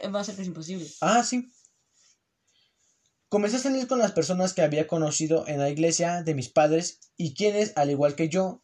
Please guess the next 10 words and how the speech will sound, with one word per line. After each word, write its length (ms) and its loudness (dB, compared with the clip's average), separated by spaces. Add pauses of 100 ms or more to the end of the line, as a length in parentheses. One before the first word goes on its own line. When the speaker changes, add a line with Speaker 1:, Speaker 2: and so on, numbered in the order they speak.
(100)
Speaker 2:
no 240 0
estaban 420 6
interesadas 580 0
en 120 -6
simplemente 640 -2
sentarse 460 -2
a 20 -2
escuchar 500 -2
sermones 560 -2
tradicionales. 800 -6